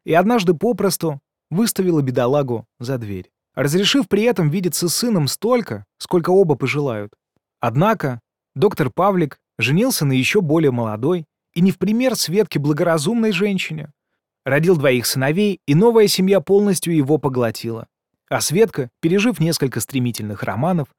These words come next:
так и осталась одна. В детстве я часто слышал, как ее звали Кукушкой, Злыдней. Говорили, что Петька ей только мешает, и она хочет его куда-нибудь сбагрить. Но мне она нравилась.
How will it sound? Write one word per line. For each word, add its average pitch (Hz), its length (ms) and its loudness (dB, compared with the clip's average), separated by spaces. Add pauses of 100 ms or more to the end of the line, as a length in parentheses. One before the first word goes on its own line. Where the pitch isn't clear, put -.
(220)
так 190 200 -4
и 151 40 0
осталась 117 480 -4
одна. 101 400 -10 (440)
В 135 60 -6
детстве 208 360 0
я 151 240 2
часто 202 360 -2
слышал, 190 400 -2
как 147 180 -6
ее 151 180 2
звали 165 300 2
Кукушкой, 143 640 -2
Злыдней. 139 680 0 (120)
Говорили, 202 460 4
что 180 180 0
Петька 190 320 0
ей 170 60 6
только 180 260 0
мешает, 170 600 2
и 151 260 0 (100)
она 160 200 0
хочет 185 380 0
его 170 160 0
куда-нибудь 156 440 0
сбагрить. 135 520 -6 (500)
Но 135 120 0
мне 156 240 4
она 196 160 2
нравилась. 170 600 -2